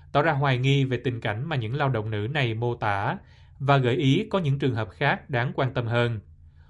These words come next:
Một đại diện của công ty môi giới lao động ở Việt Nam, nơi tuyển mộ một số người trong nhóm phụ nữ này, từ chối bình luận khi V O A liên lạc.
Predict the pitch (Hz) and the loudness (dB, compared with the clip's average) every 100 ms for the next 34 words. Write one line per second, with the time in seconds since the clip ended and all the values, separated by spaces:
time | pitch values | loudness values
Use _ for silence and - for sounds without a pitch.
0 | - - 160 139 135 123 117 135 117 110 | -12 -4 0 2 4 2 0 -2 2 2
1 | 135 139 143 135 131 123 156 160 123 110 | 0 0 2 2 2 2 2 2 0 0
2 | 113 123 135 127 123 117 - - - 143 | -2 -4 -2 2 2 0 -10 -20 -10 2
3 | 139 127 123 117 156 110 113 113 - 170 | 2 4 0 0 0 0 0 -4 -4 0
4 | 151 117 113 117 117 123 - 117 107 131 | 2 2 0 -4 -2 -4 -4 -4 -2 0
5 | 123 110 - - - - 135 127 139 139 | 0 0 -6 -18 -20 2 2 4 4 4
6 | 143 113 110 107 110 131 123 110 120 120 | 2 0 -2 -2 -4 -2 -2 -2 0 0
7 | 117 110 113 113 107 101 | 0 -2 -4 -2 -2 -4